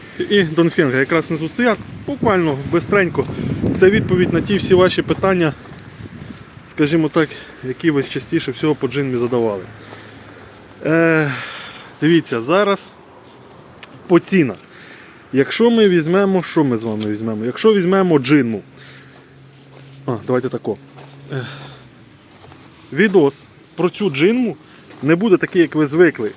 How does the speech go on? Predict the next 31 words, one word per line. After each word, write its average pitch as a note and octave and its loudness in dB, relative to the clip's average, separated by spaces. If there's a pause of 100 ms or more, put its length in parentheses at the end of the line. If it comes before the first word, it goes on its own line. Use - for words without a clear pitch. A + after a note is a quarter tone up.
(120)
Ширина, E3 2
висота, D#3 2
длина C#3+ 0
і C3 2
тому C#3 -6
подібне. A#2 -6 (800)
В - -16
даному G3 0
випадку, C#3+ -2 (160)
силочка F#3+ 0
зверху, C3 -4 (460)
я D#3+ 2
вже F#3 2
робив D3+ 4 (240)
огляд D#3 2
на C3+ -4
цей D3+ 0
трактор. A#2 -6
Це F#3+ 2
був D#3 -2
Джинма G#3 0
чотириста F3 -2
чотири D3 -4 (120)
С D#3+ -2
Н. A2+ 0 (1600)
Там G3+ 2
була F3 2
ціна E3+ 0
на C#3+ -2
той C#3 0
момент. G3+ 0